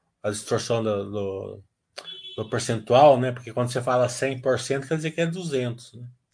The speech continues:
Quando você fala que é duzentos por cento, quer dizer que é trezentos, né? Se a ação subiu duas vezes, quer dizer, ela triplicou o preço, ela não dobrou, né?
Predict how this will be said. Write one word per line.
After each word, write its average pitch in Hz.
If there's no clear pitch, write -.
Quando 120
você 127
fala 127
que 127
é 135
duzentos 127
por 123
cento, 131
quer 147
dizer 143
que 151
é 147
trezentos, 147
né? 113
Se 127
a 131
ação 131
subiu 131
duas 127
vezes, 135
quer 165
dizer, 151
ela 113
triplicou 156
o 143
preço, 110
ela 104
não 113
dobrou, 120
né? 104